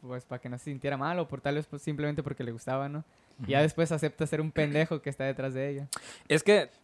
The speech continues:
Speaker 2: también hay que entender que, in-, aunque esté consciente, güey, de que, eh,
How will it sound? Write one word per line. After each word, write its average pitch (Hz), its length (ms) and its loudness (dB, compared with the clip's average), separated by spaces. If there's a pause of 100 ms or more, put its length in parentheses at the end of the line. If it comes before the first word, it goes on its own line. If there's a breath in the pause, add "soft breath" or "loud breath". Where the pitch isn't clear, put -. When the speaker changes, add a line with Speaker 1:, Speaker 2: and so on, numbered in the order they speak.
(100)
Speaker 2:
también 143 220 2
hay 160 80 2
que 202 60 2
entender 170 420 4
que, 175 340 2
in-, 151 180 -8 (240)
aunque 156 260 8
esté 156 220 4
consciente, 196 840 8
güey, 147 200 8
de 131 180 4
que, 104 480 -2 (760 soft breath)
eh, 107 680 0